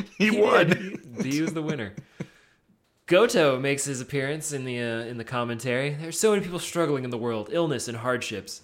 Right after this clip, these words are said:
Speaker 2: I wanted to show them that you can achieve your hopes and dreams. I failed. That's what really hurts." <laughs> I think, I think this was the fir-, I think he said the exact same thing last year, and that was the first time I put him in the commentary as well.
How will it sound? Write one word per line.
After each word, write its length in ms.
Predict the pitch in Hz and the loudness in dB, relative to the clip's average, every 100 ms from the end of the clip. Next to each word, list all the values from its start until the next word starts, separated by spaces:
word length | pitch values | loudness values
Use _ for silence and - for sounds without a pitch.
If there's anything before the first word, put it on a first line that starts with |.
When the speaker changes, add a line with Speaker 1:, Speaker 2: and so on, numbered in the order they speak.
| - | -8
Speaker 2:
I 100 | 143 | -4
wanted 260 | 170 160 139 | -2 -4 -6
to 80 | |
show 280 | 135 - 131 | -6 -4 -4
them 160 | 127 117 | -4 -6
that 120 | 113 | -8
you 140 | 123 160 | -6 -6
can 100 | 151 | -6
achieve 360 | 127 - 170 143 | -8 -6 -4 -4
your 100 | 104 | -6
hopes 260 | 104 101 110 | -8 -10 -10
and 100 | 104 | -8
dreams. 440 | 113 107 101 98 - _ _ _ _ _ | -8 -8 -8 -12 -16 _ _ _ _ _
I 40 | - | -14
failed. 480 | - 85 73 - - _ _ - - - - - | -12 -12 -14 -16 -18 _ _ -12 -12 -12 -14 -10
That's 180 | 110 - | -8 -8
what 100 | 117 | -10
really 260 | 90 80 90 | -10 -12 -10
hurts." 480 | 92 92 - - - | -10 -4 -4 -4 -10
<laughs> 40 | 147 143 156 - - - - - 147 - - - - - _ - _ _ _ _ _ _ _ | -10 -6 -6 -8 -12 -12 -12 -10 -14 -14 -16 -16 -20 -20 _ -20 _ _ _ _ _ _ _
I 840 | 269 262 - - 453 339 381 392 480 | -8 -6 -6 6 8 10 10 10 10
think, 160 | 453 - | 6 0
I 120 | 208 | -4
think 220 | 208 196 | -6 -4
this 160 | 190 196 | -2 -2
was 120 | 175 | -2
the 80 | 180 | -2
fir-, 180 | 175 175 | 0 0
I 80 | |
think 140 | 185 214 | 0 -2
he 40 | |
said 120 | 196 | -2
the 60 | 160 | -2
exact 320 | 143 143 143 | 0 2 2
same 140 | 151 151 | 0 2
thing 180 | 165 | 2
last 300 | 143 120 139 156 | 4 2 0 -2
year, 80 | |
and 100 | 131 | -2
that 80 | 117 | -2
was 100 | 123 | -4
the 80 | 120 | -6
first 240 | 139 135 143 | -2 -2 0
time 80 | |
I 60 | 135 | -2
put 140 | 147 | -2
him 60 | 143 | -2
in 80 | 123 | -2
the 60 | |
commentary 560 | 127 143 135 131 127 110 | -4 -4 -2 -4 -2 -2
as 140 | 104 | -2
well. 280 | 101 98 95 | -6 -10 -10